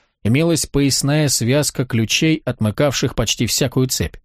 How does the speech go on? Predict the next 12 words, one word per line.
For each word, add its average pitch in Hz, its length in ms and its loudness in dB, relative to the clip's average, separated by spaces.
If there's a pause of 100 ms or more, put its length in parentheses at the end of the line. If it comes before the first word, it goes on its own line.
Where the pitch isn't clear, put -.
(960)
«Вставай, 123 520 2
пропойца!» 101 720 -2 (1700)
Окончательно 165 600 2
поняв, 151 360 2
что - 200 -2
спать - 460 0
в 104 60 -2
эту 107 200 0
ночь 104 320 0
ему 98 160 2
не 101 120 2
дадут, 98 500 0